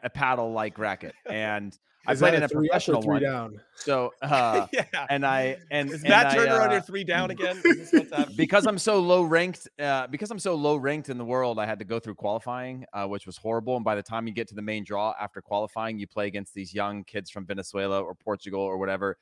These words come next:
Speaker 1: that just absolutely humbled and battered me. Um, but overall, it was pretty fun.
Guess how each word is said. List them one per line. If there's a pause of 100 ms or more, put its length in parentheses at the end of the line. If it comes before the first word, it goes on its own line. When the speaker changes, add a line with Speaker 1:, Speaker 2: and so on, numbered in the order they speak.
(200)
Speaker 1:
that
just
absolutely
humbled
and
battered
me. (300)
Um,
but
overall,
it
was
pretty
fun.